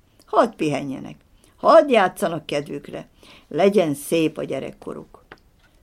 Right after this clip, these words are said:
Ragyogó az Alkonya című novella. A két örökölt, faragott széken,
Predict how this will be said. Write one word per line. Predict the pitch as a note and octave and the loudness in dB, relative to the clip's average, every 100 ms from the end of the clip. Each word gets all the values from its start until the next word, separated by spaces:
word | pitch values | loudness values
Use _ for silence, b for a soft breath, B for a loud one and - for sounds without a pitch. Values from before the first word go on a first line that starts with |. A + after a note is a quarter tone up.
| _ _ | _ _
Ragyogó | - F#3 - C#4 A#3 A3+ | -2 0 2 0 0 0
az | G#3+ G#3 | 0 0
Alkonya | - F3 C3+ - C3+ C#3 C#3+ C#3+ | 0 0 0 -4 -10 -10 -12 -12
című | - C3 C3+ C#3 | -8 -6 -4 -4
novella. | C3 C3+ C#3 C3 B2+ B2+ D3+ _ _ | -4 -4 -6 -8 -10 -12 -14 _ _
A | - C#3+ | -10 -6
két | - E3 D#3 - | -4 -4 -4 -6
örökölt, | F#3+ B3 A3+ G#3+ F3+ D#3+ D#3 | 0 2 2 0 -4 -4 -8
faragott | - - F3+ F3 E3+ D#3+ E3 - | -8 -4 -2 -2 -6 -10 -12 -18
széken, | - - D#3 D#3+ D#3 D3+ D#3+ F#3 | -14 -8 -6 -6 -8 -8 -6 -10